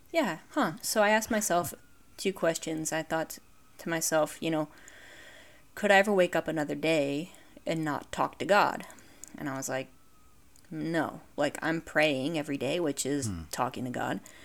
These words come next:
Speaker 1: And could I ever, you know, pretend he didn't exist?" And that answer was also no.
Speaker 2: Hmm.
Speaker 1: And so I thought, "Okay, Jesus,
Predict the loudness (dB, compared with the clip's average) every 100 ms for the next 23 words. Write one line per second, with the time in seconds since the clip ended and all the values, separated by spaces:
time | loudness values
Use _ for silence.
0 | -20 -20 -20 -20 -10 -4 -2 -2 2 4
1 | 6 4 4 2 0 -2 -10 -20 -20 -20
2 | -20 -4 -2 -2 -2 -6 -4 -2 0 0
3 | -2 -4 -4 -4 -6 -4 -6 -6 -8 -10
4 | -16 -20 -20 -20 -20 -20 -20 -20 -6 -2
5 | 0 4 4 2 -2 -2 -4 -4 -6 -6
6 | -6 -8 -8 -8 -8 -8 -12 -18 -20 -20
7 | -20 -14 -14 -16 -18 -4 2 4 6 6
8 | 6 4 -2 -14 -20 -20 -6 -6 0 0
9 | 0 -2 -4 -2 -2 -2 -2 -2 -4 -8